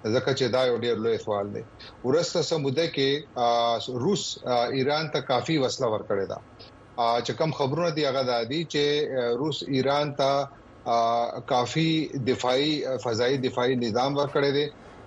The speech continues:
او څه توغندۍ هم ورکړې دي. بلکې اوس خو دومره حده پرې خبرونه را روان دي چې روس، آ، چې کم حوثیان دي، هغوی ته هم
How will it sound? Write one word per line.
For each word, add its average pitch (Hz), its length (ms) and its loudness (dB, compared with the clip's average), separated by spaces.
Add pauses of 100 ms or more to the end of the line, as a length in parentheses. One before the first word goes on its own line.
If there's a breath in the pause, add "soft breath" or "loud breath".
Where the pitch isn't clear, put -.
او 120 420 2
څه - 180 -2
توغندۍ 135 720 0
هم 147 120 0
ورکړې 104 360 0
دي. 98 180 -4 (420)
بلکې 131 280 2
اوس 175 220 2
خو 143 100 0
دومره 190 320 2
حده 147 240 0
پرې 131 240 -2
خبرونه 139 360 2
را 123 140 2
روان 131 340 0
دي 196 120 0
چې - 100 -4
روس، 147 500 0 (600 loud breath)
آ، 123 300 2
چې 123 120 -2
کم 160 380 0
حوثیان 151 600 0
دي، 120 160 -4
هغوی 143 300 0
ته 165 140 0
هم 180 340 0